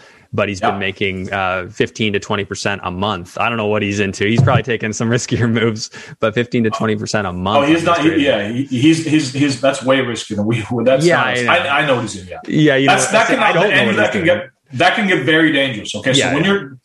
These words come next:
Speaker 1: Mm-hmm.
Speaker 2: yeah, when you're doing stuff like that, like, the reason we stick to our strategy,
Speaker 1: Yeah.
Speaker 2: and it typically makes us, like, let's say one to about four or five percent a month. That's still very good money.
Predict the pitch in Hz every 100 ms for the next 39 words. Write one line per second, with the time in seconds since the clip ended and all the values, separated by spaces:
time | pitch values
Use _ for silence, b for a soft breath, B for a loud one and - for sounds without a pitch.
0 | _ - 107 92 110 95 - 131 - 151
1 | 190 233 240 208 202 180 175 147 175 214
2 | 131 - 135 131 135 185 196 196 156 156
3 | 156 160 - 156 135 - 113 113 107 -
4 | - b b 180 196 247 233 220 180 180
5 | 170 156 139 147 151 120 135 147 143 135
6 | 123 - 131 131 - 117 117 107 110 104
7 | 104 - - 214 - 339 330 123 139 180
8 | 160 135 110 135 101